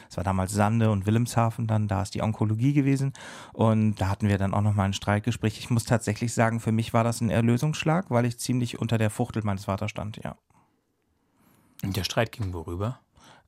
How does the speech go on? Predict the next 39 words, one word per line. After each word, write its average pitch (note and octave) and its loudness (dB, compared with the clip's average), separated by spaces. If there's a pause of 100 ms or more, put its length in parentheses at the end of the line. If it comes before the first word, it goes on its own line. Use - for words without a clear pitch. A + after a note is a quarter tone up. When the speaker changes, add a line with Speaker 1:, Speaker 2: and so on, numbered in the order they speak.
Speaker 1:
Es - -10
ging A2 0
einfach A#2 0
nur A#2 4
darum, G#2+ 2
dass G#2 -2
ich A2+ -4
sein A2+ 2
Eis A2 0
nicht A#2+ 0
aufessen B2 0
wollte. C3+ 0 (180)
Also A#2 4
da A2 6
merkte A2 4
man A2 4
schon, G#2+ 2
dass A2 0
auch G#2 -4 (100)
der - -4
Hirnteil G#2 2
angegriffen G#2+ -2
war G#2 -2
und A2+ -12 (640)
ja. F#2 2
Speaker 2:
Eis? - -4 (720)
Speaker 1:
Äh, - -4 (140)
vom, C#3+ 2
vom C#3+ 0
Krebs, - 0
genau. A2+ 0 (380)
Dass A#2 -2
der B2 2
Hirn D3 4
Speaker 2:
Nein, D3+ 8
nein, D#3+ 2
nein. G#2 4
Speaker 1:
also A#2 2
Speaker 2:
Das, D3+ 0